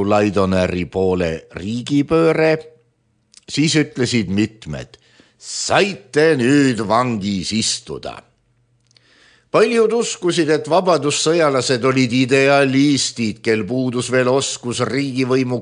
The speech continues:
kasutamiseks, lasid enda alt vedada. Ka selles on terake tõtt, kuid see ei selgita tegelikkust.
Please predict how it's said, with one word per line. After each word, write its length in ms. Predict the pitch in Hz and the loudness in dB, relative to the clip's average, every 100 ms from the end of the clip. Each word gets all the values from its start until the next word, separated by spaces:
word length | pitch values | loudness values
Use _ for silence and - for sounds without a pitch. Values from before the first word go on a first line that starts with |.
| - | -2
kasutamiseks, 960 | 120 139 117 - - 90 82 80 - 110 | -2 0 -2 -6 -6 -6 -6 -10 -8 -2
lasid 380 | 147 139 143 147 | -2 0 -2 -2
enda 220 | 127 123 | 0 0
alt 400 | 156 147 - - | 2 0 -6 -4
vedada. 460 | 107 95 78 71 - - - - _ _ _ _ _ _ - | -2 -2 -4 -8 -14 -20 -20 -20 _ _ _ _ _ _ -4
Ka 100 | 254 | -2
selles 540 | 226 226 123 87 76 82 | 0 0 0 -2 -2 -6
on 160 | 82 | -6
terake 560 | 98 95 90 - - 87 | -2 0 0 -2 -4 -2
tõtt, 400 | 95 - - - _ | -2 -4 -12 -20 _
kuid 560 | - 196 160 80 - - _ _ _ _ _ - | 4 4 4 0 -8 -20 _ _ _ _ _ -14
see 540 | - 131 135 139 139 | -4 2 4 4 2
ei 300 | 117 107 101 | 2 2 0
selgita 800 | 92 123 123 101 92 - - 87 | -2 -2 -2 -2 -6 -8 -6 -6
tegelikkust. 1200 | - 170 170 87 71 65 _ - - - - _ | -4 -4 -4 -6 -8 -14 _ -20 -20 -20 -20 _